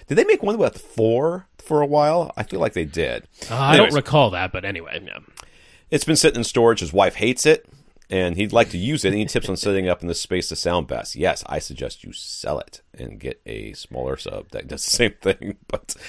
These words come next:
Speaker 1: uh,
Speaker 2: Yeah, I mean, he's
Speaker 1: it,
Speaker 2: put it,
Speaker 1: coffee
Speaker 2: uh, he's
Speaker 1: table?
Speaker 2: put it along the wall on his right-hand side
Speaker 1: Oh,
Speaker 2: at
Speaker 1: I
Speaker 2: the
Speaker 1: see it.
Speaker 2: moment.
Speaker 1: Yeah.
Speaker 2: It's a, it's
Speaker 1: It's
Speaker 2: a
Speaker 1: a
Speaker 2: big old
Speaker 1: big
Speaker 2: black
Speaker 1: old
Speaker 2: box
Speaker 1: box.
Speaker 2: back there.
Speaker 1: Yeah.
Speaker 2: Um,
Speaker 1: It's about
Speaker 2: which
Speaker 1: the size of a very large, uh,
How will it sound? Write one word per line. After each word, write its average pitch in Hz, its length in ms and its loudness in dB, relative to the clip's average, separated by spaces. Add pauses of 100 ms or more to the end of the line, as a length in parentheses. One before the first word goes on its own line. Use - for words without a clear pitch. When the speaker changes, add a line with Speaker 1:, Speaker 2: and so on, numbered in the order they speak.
(260)
Speaker 1:
uh, 151 200 10
Speaker 2:
Yeah, 143 160 10
I 156 80 4
mean, 165 160 2
he's 180 140 2
Speaker 1:
it, - 60 -14
Speaker 2:
put 202 140 6
it, 190 60 6
Speaker 1:
coffee 180 220 6
Speaker 2:
uh, 151 140 6
he's 143 220 6
Speaker 1:
table? 143 60 0
Speaker 2:
put 196 100 6
it 180 80 6
along 160 400 6
the 143 80 6
wall 147 720 6
on 135 160 4
his 127 220 2
right-hand 127 560 2
side 127 420 6
Speaker 1:
Oh, 117 140 12
Speaker 2:
at 117 40 10
Speaker 1:
I 117 80 10
Speaker 2:
the 117 40 6
Speaker 1:
see 120 120 2
it. 120 40 4
Speaker 2:
moment. 120 380 0 (360)
Speaker 1:
Yeah. 87 220 2
Speaker 2:
It's - 100 -2
a, 101 240 -2
it's 123 140 6
Speaker 1:
It's 117 120 4
Speaker 2:
a 95 40 6
Speaker 1:
a 90 100 4
Speaker 2:
big 165 220 4
old 151 200 4
Speaker 1:
big 113 140 6
Speaker 2:
black 110 240 8
Speaker 1:
old 107 80 6
Speaker 2:
box 98 320 4
Speaker 1:
box. - 20 -16
Speaker 2:
back 101 220 0 (120)
there. 104 260 -4
Speaker 1:
Yeah. 53 240 -8 (280)
Speaker 2:
Um, 120 600 2
Speaker 1:
It's 147 120 6
about 170 200 4
Speaker 2:
which 202 180 10
Speaker 1:
the - 20 -
size 123 380 8
of 95 160 0
a 95 40 6
very 101 300 4
large, 92 540 4 (100)
uh, 76 320 4